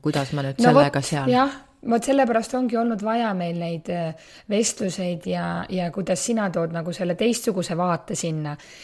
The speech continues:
Speaker 2: sest mina ei oska neid niimoodi näha, kuna mina, noh, me kõik ju vaatame seda, no ei vaata kõik, sellepärast sina oledki väga hea terapeut, mida mina ei ole, ma ei ole terapeut,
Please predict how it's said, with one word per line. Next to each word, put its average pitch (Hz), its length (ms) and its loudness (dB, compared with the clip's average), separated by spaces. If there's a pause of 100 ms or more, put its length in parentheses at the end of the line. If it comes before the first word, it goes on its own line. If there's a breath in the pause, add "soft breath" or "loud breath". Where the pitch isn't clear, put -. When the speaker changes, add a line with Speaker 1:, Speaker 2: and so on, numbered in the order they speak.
Speaker 2:
sest - 260 -6
mina 247 320 4
ei 190 100 2
oska 226 360 -2
neid 190 220 -2
niimoodi 220 360 2
näha, 214 340 0 (580 soft breath)
kuna 196 260 2
mina, 226 300 4
noh, 208 240 -2
me 233 160 4
kõik 294 280 2
ju 202 80 0
vaatame 220 400 0
seda, 180 240 -2 (200 loud breath)
no 277 80 0
ei 285 60 6
vaata 277 300 2
kõik, - 400 -2 (240 soft breath)
sellepärast 220 560 2
sina 240 180 2
oledki 220 240 -2
väga 190 240 0
hea 170 80 -4
terapeut, 160 640 -2 (100)
mida 185 160 0
mina 226 240 2
ei 233 80 2
ole, 247 160 2
ma 190 140 0
ei - 20 2
ole 247 160 2
terapeut, 175 480 -2